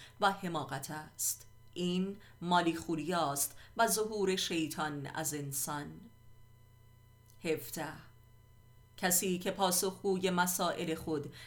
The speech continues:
در قبال خدایش نباشد، پاسخگوی شیطان می شود. شیطانی با نام مستعار عشق، عشقی که دو روی دارد،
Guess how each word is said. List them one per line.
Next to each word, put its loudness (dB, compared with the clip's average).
در 4
قبال 4
خدایش -2
نباشد، -2
پاسخگوی 2
شیطان -2
می -4
شود. -4
شیطانی 0
با 4
نام 0
مستعار 0
عشق، -6
عشقی -2
که 2
دو 0
روی -2
دارد، -6